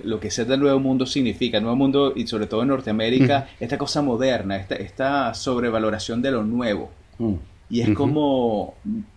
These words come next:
Speaker 1: sobrevalorar lo nuevo a expensas de, eh, valorar la historia. Entonces, ¿por qué una mujer en Arkansas ca-, puede ser antivacuna?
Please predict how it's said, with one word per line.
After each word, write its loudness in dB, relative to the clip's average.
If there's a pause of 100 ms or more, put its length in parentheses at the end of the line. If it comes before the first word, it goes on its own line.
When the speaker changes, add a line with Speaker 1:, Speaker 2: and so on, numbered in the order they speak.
(720)
Speaker 1:
sobrevalorar 0
lo -2
nuevo 2
a 4
expensas -4
de, -2 (680)
eh, 0 (140)
valorar 0
la -4
historia. -4 (1300)
Entonces, -2
¿por -2
qué 2
una 4
mujer 4
en 2
Arkansas 0
ca-, -4 (160)
puede 0
ser -2
antivacuna? -2